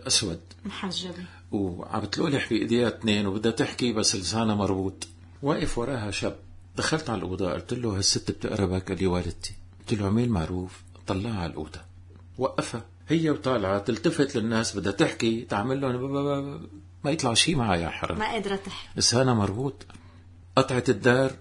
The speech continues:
Speaker 1: وبدها تحكي مع الناس، نفس الحركة. وصلت على الصالون، نفس الحركة.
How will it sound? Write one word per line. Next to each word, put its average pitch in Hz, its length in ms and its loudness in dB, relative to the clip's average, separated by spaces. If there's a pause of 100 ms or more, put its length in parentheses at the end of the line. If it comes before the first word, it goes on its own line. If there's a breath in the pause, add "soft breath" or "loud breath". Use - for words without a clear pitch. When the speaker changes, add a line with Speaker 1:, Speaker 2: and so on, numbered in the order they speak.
(100)
Speaker 1:
وبدها 110 260 0
تحكي 123 320 2
مع 107 180 4
الناس، 113 400 2
نفس 101 180 -2
الحركة. 92 500 0
وصلت 117 340 0
على 98 80 0
الصالون، 107 500 0
نفس 123 220 0
الحركة. 90 540 -4